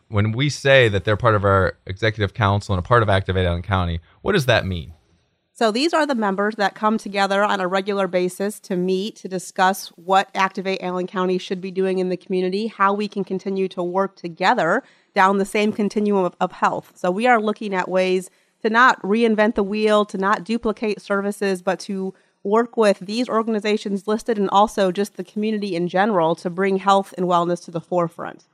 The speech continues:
Speaker 1: And that is so important, Kayla, because if we don't have a central vision for what our county should look like, how to impact the health of our residents, then so many organizations are trying to do their own work in siloed bubbles,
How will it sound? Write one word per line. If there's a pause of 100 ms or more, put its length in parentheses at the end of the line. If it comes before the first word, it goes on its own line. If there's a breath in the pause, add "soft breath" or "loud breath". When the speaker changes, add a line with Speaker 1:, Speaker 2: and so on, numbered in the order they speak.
(260)
Speaker 1:
And
that
is
so
important,
Kayla,
because (120)
if
we
don't
have
a
central
vision
for
what
our
county
should
look
like, (320 soft breath)
how
to
impact
the
health
of
our
residents, (200 soft breath)
then
so
many
organizations
are
trying
to
do
their
own
work
in
siloed
bubbles,